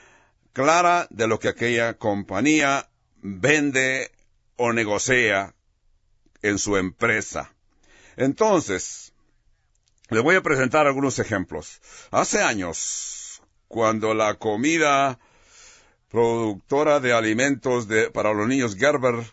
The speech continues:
trató de exportar su comida a otras naciones, a otros países, y trataron de llevar los anuncios de acá,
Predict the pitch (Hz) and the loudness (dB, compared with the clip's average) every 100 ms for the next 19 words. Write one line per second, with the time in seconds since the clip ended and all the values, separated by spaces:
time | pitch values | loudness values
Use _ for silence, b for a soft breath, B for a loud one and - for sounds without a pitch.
0 | _ - 107 104 156 170 151 151 156 147 | _ -2 -2 -2 0 0 2 2 2 0
1 | - _ _ _ 131 117 - 110 104 - | -8 _ _ _ -2 -2 -2 -4 -4 -2
2 | 147 151 - 123 120 117 107 _ - 104 | 0 0 -2 -2 -2 -2 -8 _ -4 -2
3 | 120 139 123 123 123 b b b - 110 | 2 2 2 0 -2 b b b -4 0
4 | 117 131 135 120 117 - - - 101 104 | 2 0 0 0 0 -2 -10 -14 -8 -6
5 | - 131 147 151 - 110 104 101 - 98 | -4 0 0 0 -2 -4 -2 -6 -8 -4
6 | 107 139 139 131 - B B 120 - 113 | -2 -2 -2 -4 -4 B B -6 -2 -4
7 | 107 170 190 185 156 147 139 - 120 120 | 0 0 0 0 0 0 0 -2 -2 0
8 | 139 131 110 107 143 151 127 123 107 110 | 0 -2 -2 0 2 2 0 -2 0 -2
9 | 101 - 123 123 | 0 0 0 -2